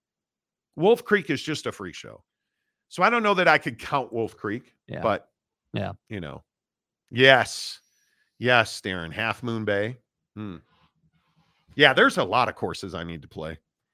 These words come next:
Speaker 1: A lot.
Speaker 2: You've only been golfing a year, bro.
Speaker 1: I know.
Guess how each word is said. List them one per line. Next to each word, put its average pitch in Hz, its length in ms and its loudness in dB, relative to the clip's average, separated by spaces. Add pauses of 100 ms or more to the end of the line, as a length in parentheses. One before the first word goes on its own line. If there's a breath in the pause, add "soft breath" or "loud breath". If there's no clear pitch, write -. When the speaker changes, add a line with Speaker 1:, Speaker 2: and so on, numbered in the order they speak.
Speaker 1:
A 113 80 0
lot. 113 300 2
Speaker 2:
You've 120 80 4
only 131 140 -2
been 127 120 -10
golfing 107 400 -12
a 95 40 -16
year, 98 240 -16
bro. 95 200 -18 (440 soft breath)
Speaker 1:
I - 80 -8
know. 76 260 -8